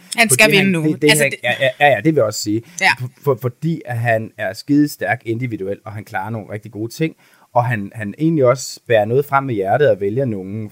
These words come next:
Speaker 2: nogle folk. <clears throat> Det kan vi lige komme tilbage til, for
Speaker 1: Mhm.
Speaker 2: han vælger ikke helt rigtigt den her gang, men sidste gang vælger han nogle, nogle, nogle folk, og er ligeglad med, om det hedder Hold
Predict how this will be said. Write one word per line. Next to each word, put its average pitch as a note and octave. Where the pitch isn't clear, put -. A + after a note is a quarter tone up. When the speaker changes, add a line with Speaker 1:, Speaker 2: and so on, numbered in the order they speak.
Speaker 2:
nogle G#2+
folk. B2+
<clears throat> B2+
Det G#2+
kan A#2
vi G#2
lige G#2
komme G#2+
tilbage G2+
til, G#2
for A#3
Speaker 1:
Mhm. A#3+
Speaker 2:
han C4
vælger G2
ikke A#2
helt D3+
rigtigt A2
den A2
her C3+
gang, A#2
men G#2+
sidste C#3
gang A2+
vælger G2+
han A2
nogle, F#2+
nogle, F#2
nogle G2
folk, A2+
og F#2
er F#2+
ligeglad G#2
med, G2+
om F#2
det G2
hedder F2+
Hold F2+